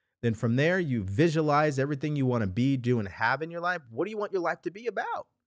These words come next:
How does that look? Who are you? What are you doing? What are you achieving? And then you set a goal. You say, "Hey, here's the first thing I'm gonna focus on." That's clarity. Number two, vibration. You gotta start feeling good about yourself. You gotta let go of this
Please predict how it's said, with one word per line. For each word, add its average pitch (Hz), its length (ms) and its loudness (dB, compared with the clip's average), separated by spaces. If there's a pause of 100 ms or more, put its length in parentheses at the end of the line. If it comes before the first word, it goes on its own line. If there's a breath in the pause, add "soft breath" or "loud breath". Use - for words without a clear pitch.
(160)
How 165 140 0
does 233 160 4
that 202 180 2
look? 170 440 -2 (180)
Who 226 240 0
are 302 180 2
you? 101 340 0 (240)
What 208 180 2
are 226 100 4
you 226 160 0
doing? 240 400 -4
What 185 140 -2
are 240 60 -2
you 214 240 -4
achieving? 202 600 -4 (680)
And 147 100 4
then 208 120 6
you 190 100 2
set 190 260 2
a 170 40 2
goal. 101 460 0 (360)
You 131 80 0
say, 135 180 2
"Hey, 139 200 2
here's 190 220 0
the 160 80 -2
first 151 280 -2
thing 139 100 -6
I'm 120 100 -4
gonna 107 140 -2
focus 90 380 -8
on." 87 100 -6
That's 156 160 -4
clarity. 85 400 0
Number 196 200 -2
two, 139 260 2
vibration. 151 640 0 (680)
You 151 80 4
gotta 214 140 4
start 175 240 2
feeling 165 240 0
good 165 100 0
about 139 260 2
yourself. 90 320 -2
You 131 60 -4
gotta 139 160 4
let 135 340 0
go 156 160 2
of 143 120 0
this 123 160 -2